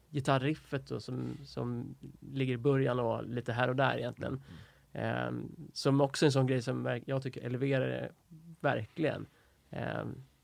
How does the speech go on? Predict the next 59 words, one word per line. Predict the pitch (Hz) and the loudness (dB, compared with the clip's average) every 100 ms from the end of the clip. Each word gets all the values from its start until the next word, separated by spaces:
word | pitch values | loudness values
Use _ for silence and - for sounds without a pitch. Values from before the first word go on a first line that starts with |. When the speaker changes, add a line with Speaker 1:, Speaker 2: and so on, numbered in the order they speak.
| _ | _
Speaker 1:
för | 135 | -4
att | 123 | 2
det, | 143 143 135 | 4 6 4
det | 123 143 | 2 2
var | 147 | 6
inte | 156 135 120 | 6 4 0
så | |
att | 117 | -2
jag | 131 127 | 0 0
hade | 117 120 | 0 0
något | 120 117 - - - _ _ | 0 -2 -6 -20 -20 _ _
riff | 127 117 - | -2 -2 -2
på | 127 | -2
gång | 120 131 143 131 | 2 4 4 2
eller | 120 113 | 0 -4
sådär, | 117 92 | -4 -4
utan | - 110 | -2 -2
det | 131 | 2
var | 135 123 | 2 2
från, | 135 127 120 - - | 0 -4 -6 -14 -10
från | 147 | -2
ingenstans. | 135 120 110 143 - 139 - - - - _ _ _ | 0 0 0 0 0 -6 -16 -20 -20 -20 _ _ _
Ehm, | 123 117 117 107 98 - | -4 -2 -2 -4 -6 -6
och | 123 127 | -6 -4
jag | 131 | -4
tycker | 135 127 127 | -2 -2 -2
att | 123 | -2
han | 123 123 123 117 _ _ _ _ _ _ _ _ _ _ - | -2 0 -4 -8 _ _ _ _ _ _ _ _ _ _ 2
dels | 147 135 | 4 4
gjorde | 143 123 | 2 2
det | 143 | 4
väldigt | 165 170 135 | 4 4 4
bra | 143 143 143 147 | 6 8 8 4
och | 135 131 | 2 4
även | 135 123 135 | 4 4 2
är | 131 143 | 2 0
väldigt | 135 131 120 | 2 0 0
bra | 131 | -2
på | 123 131 | 0 -2
att, | 127 - _ _ _ _ _ | -4 -12 _ _ _ _ _
eh, | - 123 123 | -2 0 2
nu | |
kommer | 131 147 | 2 2
vi | |
in | 135 | 2
på | |
det | 135 | 2
här | 131 | 0
med | 127 | 0
planeringen | 135 135 139 135 135 | 0 2 4 2 2
återigen, | 113 143 120 127 131 | 0 0 4 6 6
men | 131 | 6
när | 139 | 6
det | |
gäller | 139 139 | 4 2
typ | 139 135 | 0 0
i | |
verserna | 139 147 135 | 2 2 0
till | 175 | 2